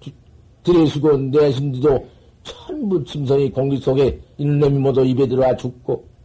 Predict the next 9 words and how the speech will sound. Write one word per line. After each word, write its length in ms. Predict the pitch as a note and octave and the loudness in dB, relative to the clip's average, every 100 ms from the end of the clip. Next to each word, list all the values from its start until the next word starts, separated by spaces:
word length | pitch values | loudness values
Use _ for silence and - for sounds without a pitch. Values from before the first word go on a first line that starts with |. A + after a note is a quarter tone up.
| _ - _ _ - _ - - - | _ -20 _ _ -20 _ -20 -20 -10
밥 180 | - F3+ | -2 0
먹을 440 | F#3 F#3+ F#3 G3+ | 2 2 4 2
때 380 | F#3+ A3 G#3 G#3 | 2 2 4 4
물방울 540 | G3 G#3 F#3 G#3+ G#3 F#3 | 4 2 2 2 2 2
속에도 580 | G3+ G3 G3 G3+ - - - _ _ _ | 2 4 4 2 0 -6 -20 _ _ _
한 240 | - C#4+ A#3 | -4 -2 2
방울 260 | A3 G#3 | 2 2
속에 280 | F#3+ G3+ G3 | 2 4 2
팔만 540 | - - G3+ G3 F3+ | 0 0 2 2 0